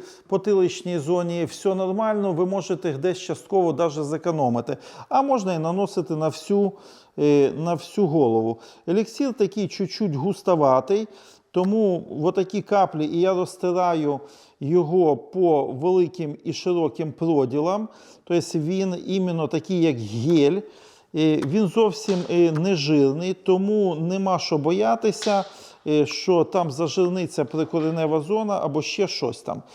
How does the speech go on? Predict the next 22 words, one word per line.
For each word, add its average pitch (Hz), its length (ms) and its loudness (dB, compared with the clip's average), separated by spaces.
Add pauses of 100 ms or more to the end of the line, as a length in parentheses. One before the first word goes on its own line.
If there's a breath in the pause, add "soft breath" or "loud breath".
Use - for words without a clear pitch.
(420 loud breath)
Е, 143 160 2
спочатку 240 580 -2
наношу 190 600 0
в, 147 520 2 (500 loud breath)
е, 143 120 0
середину 160 880 0 (140)
голови, 220 600 0 (440 loud breath)
і 262 100 -4
потім 247 340 0
ще - 160 -6
декілька 180 520 0
капель 233 400 2
добавляю 165 760 0
по 185 120 0
краєвій 156 560 -2
лінії, 214 540 -4 (540 soft breath)
ну, 147 280 -4
от 156 100 0
буквально 165 540 0
малесеньких 165 840 -2
таких 147 360 -6
капельок. 123 580 -4